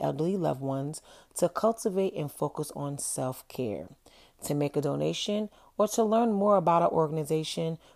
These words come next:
please visit we support caregivers dot org. So this is part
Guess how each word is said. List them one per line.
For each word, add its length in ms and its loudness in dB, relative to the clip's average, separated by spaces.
please 260 4
visit 380 2
we 160 0
support 420 -2
caregivers 560 0
dot 380 -2
org. 460 -2
So 280 4
this 400 2
is 300 6
part 420 6